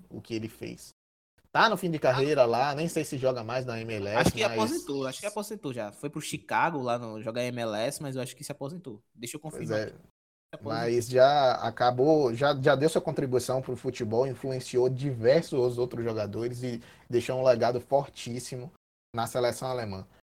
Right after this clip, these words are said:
Speaker 1: Um jogador que não foi citado aqui entre os nossos ouvintes, mas que certamente tá na memória de todos nós, é o Michael Ballack, né? Jogador do Leverkusen, jogador do Chelsea,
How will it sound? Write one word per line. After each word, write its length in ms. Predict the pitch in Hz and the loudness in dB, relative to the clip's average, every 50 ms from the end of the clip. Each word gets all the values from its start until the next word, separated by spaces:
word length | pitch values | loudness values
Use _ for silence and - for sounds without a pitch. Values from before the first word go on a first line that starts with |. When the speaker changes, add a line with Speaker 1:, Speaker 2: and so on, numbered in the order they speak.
| _ _ _ _ _ - | _ _ _ _ _ 0
Speaker 1:
Um 80 | 165 | 6
jogador 380 | 170 185 190 196 180 170 196 190 | 8 8 10 10 8 8 8 6
que 100 | - 220 | 6 4
não 180 | 196 214 240 233 | 2 2 2 2
foi 200 | - 208 220 226 | 4 2 2 2
citado 480 | - 202 - - - 156 165 170 170 | 2 -2 0 8 10 10 10 10 8
aqui 220 | 147 127 - 156 151 | 4 2 -2 -4 -4
entre 200 | 151 - 156 151 | -2 0 0 0
os 60 | 143 | 0
nossos 220 | 139 143 - - | 0 -4 -6 0
ouvintes, 440 | 143 127 117 107 120 139 160 160 - | 2 2 2 2 -2 -6 -6 -6 -4
mas 160 | 143 139 - | -6 -6 -4
que 100 | - 135 | -6 -8
certamente 840 | - - 147 156 170 - 165 139 127 131 131 135 123 - - 110 - - _ _ _ _ _ _ | -4 0 0 0 0 0 -2 -2 -2 -4 -6 -8 -8 -8 -10 -10 -10 -12 _ _ _ _ _ _
tá 200 | - 139 156 170 | 6 6 6 8
na 120 | 165 165 151 | 6 4 2
memória 380 | 143 135 127 131 131 131 131 | 2 0 2 2 4 4 2
de 120 | 123 127 120 | 0 -2 -2
todos 320 | - 139 143 127 120 113 | -2 -2 0 0 0 -2
nós, 600 | 113 110 117 123 135 143 160 160 - - - - - | -2 -2 0 2 4 4 4 2 0 -4 -10 -10 -2
é 100 | - 143 | 0 0
o 60 | 147 | 2
Michael 360 | 143 131 131 135 135 - 131 113 | 2 4 2 2 2 2 0 2
Ballack, 440 | 101 107 104 104 104 110 110 - | 2 2 2 2 0 -4 -6 -10
né? 200 | 113 113 117 120 - - _ - | -10 -10 -10 -12 -14 -16 _ -6
Jogador 480 | 117 113 113 120 123 117 117 127 135 | -2 -2 0 0 0 0 0 0 0
do 300 | 131 127 123 123 120 117 | 2 2 2 2 2 2
Leverkusen, 880 | 117 117 123 120 117 117 98 - - - 123 127 151 - - - 156 165 - _ _ _ _ _ _ _ _ _ _ _ _ _ _ - | 2 0 0 0 0 -2 -6 -6 -10 -8 -4 -4 -4 -4 -4 -8 -8 -10 -10 _ _ _ _ _ _ _ _ _ _ _ _ _ _ -8
jogador 420 | 107 113 107 107 110 104 110 113 | -6 -4 0 0 0 2 2 0
do 120 | 101 95 90 | -2 -2 -6
Chelsea, 640 | - - - 113 120 135 147 147 - - 147 147 | -8 -2 2 6 6 6 6 4 -2 -8 -10 -10